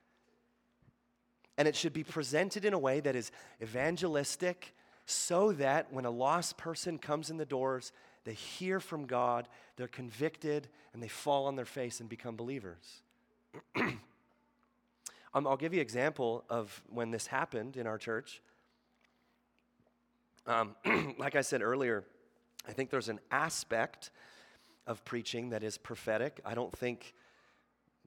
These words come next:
prophecy is only preaching. <clears throat> But years ago, I was preaching a sermon and,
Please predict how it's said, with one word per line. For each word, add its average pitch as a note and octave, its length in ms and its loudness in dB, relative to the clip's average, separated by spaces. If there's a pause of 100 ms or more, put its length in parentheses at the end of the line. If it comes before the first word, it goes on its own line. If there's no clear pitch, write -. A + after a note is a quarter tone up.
(180)
prophecy C3 560 2
is A#2 180 0
only D3+ 300 2
preaching. C#3+ 640 -6 (640)
<clears throat> - 20 -2 (1200)
But A2 140 -2
years C#3+ 240 0
ago, B2 400 2 (460)
I A#2 100 0
was A2+ 140 0
preaching C3+ 420 -4
a A2 60 -4
sermon D3+ 480 2
and, G#2+ 160 -2